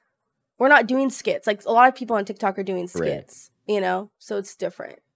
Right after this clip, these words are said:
Speaker 2: I, I think that's always where I
Speaker 1: So
Speaker 2: fail
Speaker 1: what
Speaker 2: with
Speaker 1: that means is you and I need to start doing skits.
Speaker 2: Oh my, I feel like me and you
Speaker 1: Improv.
Speaker 2: could easily do that, but, like, we need to, like,
Speaker 1: <laughs>
Speaker 2: we need to start a gamer house first, right? Like a, like a streamer house.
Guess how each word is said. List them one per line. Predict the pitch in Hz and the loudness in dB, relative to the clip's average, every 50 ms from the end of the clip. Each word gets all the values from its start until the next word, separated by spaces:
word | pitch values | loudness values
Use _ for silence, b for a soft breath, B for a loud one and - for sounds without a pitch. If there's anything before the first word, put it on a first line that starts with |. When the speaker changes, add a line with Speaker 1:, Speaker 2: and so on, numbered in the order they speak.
| _ _ 101 | _ _ 0
Speaker 2:
I, | 101 82 85 85 82 | 2 2 2 2 0
I | |
think | 85 - 101 95 | -2 -4 -4 -6
that's | 85 76 73 - - - | -6 -6 -8 -10 -12 -10
always | - 80 78 76 76 - | -8 -8 -8 -8 -8 -8
where | - 78 78 78 | -8 -6 -6 -6
I | |
Speaker 1:
So | - - 254 | -6 -4 -4
Speaker 2:
fail | - - 78 - | -4 -2 0 0
Speaker 1:
what | 262 277 | 0 0
Speaker 2:
with | - - | 4 6
Speaker 1:
that | 359 359 302 | 4 6 6
means | 269 254 247 233 240 | 4 0 0 0 -2
is | 220 196 196 | -4 -2 0
you | 208 214 | 0 2
and | 233 233 | 4 4
I | 247 277 | 2 2
need | 269 254 | 0 -2
to | 277 269 | -4 0
start | - 254 220 226 226 | 4 4 4 4 2
doing | 254 254 254 262 277 | -2 -4 -4 -4 -4
skits. | 277 - - - 185 165 208 - - - - | -4 -4 -2 0 -2 -2 -2 -4 -8 -2 0
Speaker 2:
Oh | 104 | 0
my, | 120 131 104 - | 2 2 0 2
I | - 95 104 117 | 4 4 4 4
feel | - - 160 185 240 | 4 2 2 2 2
like | 254 - 190 | 0 0 2
me | 196 214 | 4 6
and | 180 190 185 | 6 6 6
you | 170 | 4
Speaker 1:
Improv. | - | -2
Speaker 2:
could | - - 87 | -8 -10 -8
easily | 85 87 85 - 95 90 90 92 | -8 -10 -8 -6 -6 -6 -4 -2
do | 104 101 | -2 -2
that, | 110 113 110 - | -2 -2 -4 -4
but, | - 87 | -4 -2
like, | - 90 87 - | 0 -2 -2 -2
we | 95 92 | -4 -4
need | 95 92 90 - | -4 -6 -6 -6
to, | 107 92 82 78 - - | -6 -6 -6 -6 -8 -8
like, | 78 71 - - - - - - | -8 -8 -10 -14 -18 -14 -10 -10
Speaker 1:
<laughs> | 339 - - 320 - - | -10 -10 -12 -14 -8 -4
Speaker 2:
we | 101 107 | -2 2
need | 110 113 | 2 2
to | 120 | 2
start | - - 139 | 2 2 0
a | 135 113 | 0 0
gamer | 82 95 87 85 85 82 | 0 -2 -2 0 -2 -4
house | 80 85 73 73 78 76 | -6 -6 -8 -8 -10 -12
first, | - - - 80 78 80 - - | -10 -6 -6 -6 -6 -6 -8 -6
right? | 80 85 87 82 - - _ | -6 -4 -4 -6 -8 -10 _
Like | 82 80 80 | -14 -12 -10
a, | 78 78 78 82 | -8 -10 -8 -6
like | 85 87 - | -8 -6 -6
a | - | -8
streamer | - - - 107 95 87 92 107 | -8 -4 -2 -2 0 0 0 0
house. | 117 101 101 120 131 - - - - | -2 -2 -4 -4 -8 -10 -14 -20 -20